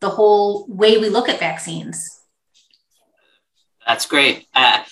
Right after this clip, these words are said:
Speaker 2: and everybody now is wondering, with, will this be an annual, uh, vaccine that we have to take? I recently took my booster, and I'm,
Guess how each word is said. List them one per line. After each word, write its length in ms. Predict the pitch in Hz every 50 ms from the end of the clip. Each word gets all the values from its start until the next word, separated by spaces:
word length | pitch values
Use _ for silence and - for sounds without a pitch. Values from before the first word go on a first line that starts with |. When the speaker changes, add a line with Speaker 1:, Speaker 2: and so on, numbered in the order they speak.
| - - _
Speaker 2:
and 200 | - 156 156 - - - - _ _ _ _ _ _
everybody 460 | 151 147 165 151 123 147 160 156 151
now 180 | 143 143 139 135
is 140 | 127 120 120
wondering, 560 | 143 143 143 139 139 143 131 127 127 120 117
with, 280 | 131 131 123 120 123 -
will 400 | - 127 120 - 127 135 139 135
this 340 | 131 147 156 151 - - -
be 280 | - 135 131 127 127 120 120
an 260 | 117 110 104 - - -
annual, 800 | 123 127 123 120 120 113 110 113 110 107 107 104 104 101 - _ _ _ -
uh, 440 | 104 101 98 98 95 98 98 98 101
vaccine 440 | - 117 110 110 - - - 131 117
that 140 | 110 98 90
we 120 | 104 110
have 200 | 107 107 110 107 -
to 100 | - -
take? 240 | - 113 104 - 98
I 80 | 101
recently 520 | 101 98 113 110 - - 107 98 107 110 104
took 220 | - - 104 -
my 160 | 113 101 98
booster, 640 | 95 - 120 123 120 - - 123 113 107 107 101 - -
and 120 | 104 104 104
I'm, 280 | 104 98 98 98 -